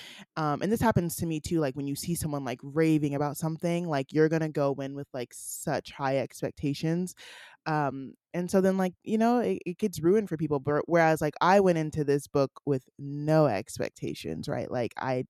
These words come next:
knew almost nothing. Whereas, like, you guys didn't get that because I was in your guys' ear being like, "It's so good," like, da, da, da, da. So, like, I don't know. It just sucks, but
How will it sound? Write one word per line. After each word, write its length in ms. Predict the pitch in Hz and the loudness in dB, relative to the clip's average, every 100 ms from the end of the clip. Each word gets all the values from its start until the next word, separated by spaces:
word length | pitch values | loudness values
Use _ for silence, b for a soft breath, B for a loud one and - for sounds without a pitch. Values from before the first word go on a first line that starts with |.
| _ | _
knew 280 | 147 151 151 | -2 4 6
almost 480 | - 147 151 135 - | 6 4 2 0 -2
nothing. 580 | 147 147 143 123 95 - B B B | -2 0 0 -2 -4 -6 B B B
Whereas, 220 | 151 151 | 4 4
like, 120 | 143 | 2
you 120 | 156 | 2
guys 180 | 170 156 | 4 4
didn't 220 | 151 139 | 2 0
get 160 | 202 247 | 0 4
that 180 | 143 139 | 4 4
because 220 | 147 147 | 4 4
I 160 | 139 | 8
was 160 | 151 147 | 8 8
in 100 | 143 | 6
your 100 | 143 | 4
guys' 300 | 143 135 131 - | 4 2 0 2
ear 200 | 143 135 | 4 6
being 220 | 131 127 | 4 2
like, 180 | 123 - | -2 0
"It's 180 | 120 - | 0 0
so 180 | - 139 131 | 2 2 4
good," 380 | 240 233 214 190 | 8 10 10 10
like, 340 | 160 135 127 | 6 4 4
da, 120 | 156 | 2
da, 120 | 139 127 | 4 2
da, 140 | 123 | 0
da. 240 | 139 180 180 B B B | 4 6 6 B B B
So, 220 | - 196 185 | 0 4 4
like, 260 | 175 160 _ _ _ _ _ _ - | 2 0 _ _ _ _ _ _ -8
I 60 | 185 | -6
don't 100 | 156 | -4
know. 220 | 127 143 - | -6 -10 -4
It 80 | 196 | -2
just 180 | 214 - | -2 -2
sucks, 320 | 175 147 - | -4 -4 -6
but 240 | - 131 | -2 -2